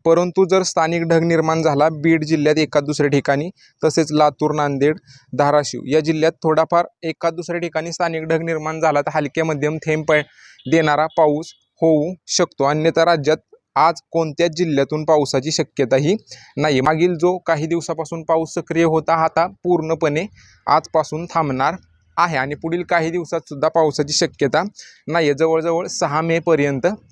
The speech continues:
तरी सात मेपासून परत एकदा विदर्भात अवकाळी पावसाचा अंदाज आहे. विदर्भ,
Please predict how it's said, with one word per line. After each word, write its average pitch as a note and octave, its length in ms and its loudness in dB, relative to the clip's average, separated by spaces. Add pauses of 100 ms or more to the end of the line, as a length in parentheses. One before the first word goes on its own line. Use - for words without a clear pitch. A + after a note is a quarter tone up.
(160)
तरी D3+ 160 2
सात D#3+ 280 0
मेपासून E3+ 540 -2
परत D#3+ 300 2
एकदा D3+ 220 2 (440)
विदर्भात E3 540 2 (120)
अवकाळी D#3 360 0
पावसाचा D3+ 500 0
अंदाज C#3 300 0
आहे. C3+ 200 -2
विदर्भ, C#3+ 440 0